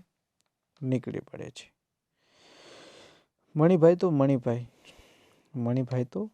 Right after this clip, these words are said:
મણિભાઈ જ હતો. એને બીજા સાથે કોઈ સાથે ઉપમા આપી શકાય નહીં. એટલે આપણે કયો અલંકાર કહી શકીએ? અલંકાર આપણે પૂછાતો નથી, પણ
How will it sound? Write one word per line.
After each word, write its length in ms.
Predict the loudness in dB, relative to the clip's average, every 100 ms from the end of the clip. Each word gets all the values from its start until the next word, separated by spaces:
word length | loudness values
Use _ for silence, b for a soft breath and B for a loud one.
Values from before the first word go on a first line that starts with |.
| _ _ _
મણિભાઈ 600 | -6 0 0 0 0 0
જ 80 | 0 -4
હતો. 260 | -6 -8 -20 -20 _ _ _ _ _ _ -10
એને 120 | -8
બીજા 320 | -6 -6 -6
સાથે 220 | -8 -10 -10
કોઈ 260 | -8 -10
સાથે 220 | -10 -10 -8
ઉપમા 340 | -8 -8 -10
આપી 260 | -10 -12 -12
શકાય 360 | -12 -12 -12
નહીં. 220 | -8 -10 -12 _ _ _ _ _ _ _ _ _ _ _ _
એટલે 220 | -20 -10 -8
આપણે 280 | -8 -8 -8 -10 _ _ _ _ _ -2
કયો 160 | 0
અલંકાર 400 | 2 0 -4 -8 -8
કહી 200 | -10 -8
શકીએ? 440 | -10 -14 -14 -14 -16 _ _ _ _ _ _ _ _ _ _ -6
અલંકાર 340 | -6 -4 -8
આપણે 180 | -8 -10
પૂછાતો 480 | -16 -16 -8 -8 -8
નથી, 320 | -10 -8 -12 -16 _ _ _ _ _ _ b b b b b b b b b b b b b _ 4
પણ 200 | 4